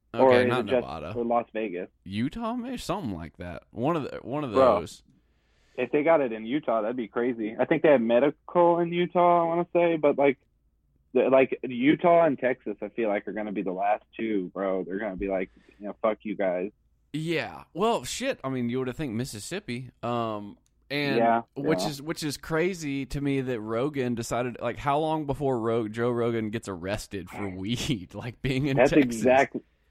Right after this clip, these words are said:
Speaker 1: yeah, bro. You can't smoke it on air. You can't openly smoke it on air anymore.
Speaker 2: Well
Speaker 1: I think he's also got his L A studio,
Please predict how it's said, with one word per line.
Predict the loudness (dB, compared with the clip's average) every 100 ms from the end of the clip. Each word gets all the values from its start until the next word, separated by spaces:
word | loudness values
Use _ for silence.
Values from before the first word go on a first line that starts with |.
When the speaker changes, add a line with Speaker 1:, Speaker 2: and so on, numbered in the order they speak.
| _ -2
Speaker 1:
yeah, | 2 6 8 8 6
bro. | 6 6
You | 4
can't | 4 0 0 -2
smoke | 2 2 4
it |
on | 2 2
air. | 2 2
You | 2
can't | 2 2
openly | 4 4 4 0 0
smoke | 2 2
it | 2
on | 0 0
air | 0 0
anymore. | 0 -4 -4 -6 -8 _ _
Speaker 2:
Well | 4 6
Speaker 1:
I |
think | 6
he's | 6 6
also | 6 6 4 2
got | 0 -2 -6
his | -6 0
L | 2 2
A | 2 0
studio, | -2 0 2 2 2